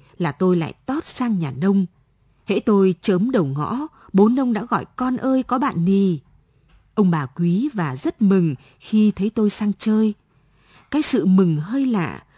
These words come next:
cứ như tôi là ngọn lửa nhỏ, mang lại sự ấm áp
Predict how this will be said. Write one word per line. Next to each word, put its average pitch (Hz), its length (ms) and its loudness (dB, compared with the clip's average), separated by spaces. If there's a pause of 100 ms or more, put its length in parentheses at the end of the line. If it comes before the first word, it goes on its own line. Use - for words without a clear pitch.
(180)
cứ 339 80 6
như 311 160 4
tôi 294 220 0
là 208 100 0
ngọn 165 200 -2
lửa 180 180 2
nhỏ, 147 560 -2 (240)
mang 190 260 2
lại 170 160 -4
sự - 240 -4
ấm 202 200 0
áp 294 240 -6